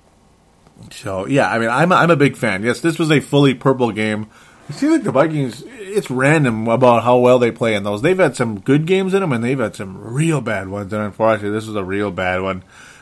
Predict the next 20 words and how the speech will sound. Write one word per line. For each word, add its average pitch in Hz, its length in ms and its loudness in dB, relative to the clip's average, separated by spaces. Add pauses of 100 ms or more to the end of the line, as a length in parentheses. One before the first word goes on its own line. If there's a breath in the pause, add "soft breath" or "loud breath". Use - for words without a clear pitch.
(120 loud breath)
But 101 280 0 (300 soft breath)
for 107 140 -6
me, 123 200 2
it's 113 140 0
more 120 160 0
of 104 100 0
a 101 40 0
look 101 340 0
than 95 160 -6
a, 90 240 -6
than 92 160 -8
a 90 80 -6
luck 92 300 -6
thing, 90 300 -10
I 92 140 -12
guess, 90 300 -6
with 82 200 -12
that. 107 420 0 (720 soft breath)
Uh, 90 1500 -2
yeah. 82 380 -8